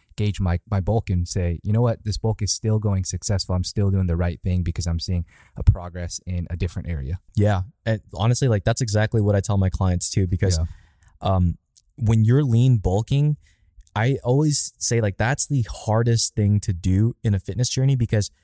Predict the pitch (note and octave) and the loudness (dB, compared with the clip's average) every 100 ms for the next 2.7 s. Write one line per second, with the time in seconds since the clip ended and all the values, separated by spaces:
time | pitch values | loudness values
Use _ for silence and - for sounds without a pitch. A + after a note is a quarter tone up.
0 | _ - A#2+ A2 A#2 C3 C#3 A2 A#2 - | _ -6 -2 2 2 4 2 2 0 0
1 | - F#2+ G2+ B2+ B2+ C3+ - _ - A2 | -2 0 0 0 0 -2 -10 _ 0 0
2 | A#2+ B2+ - A#2 A2+ A2 G#2+ | 0 -2 -2 0 2 2 0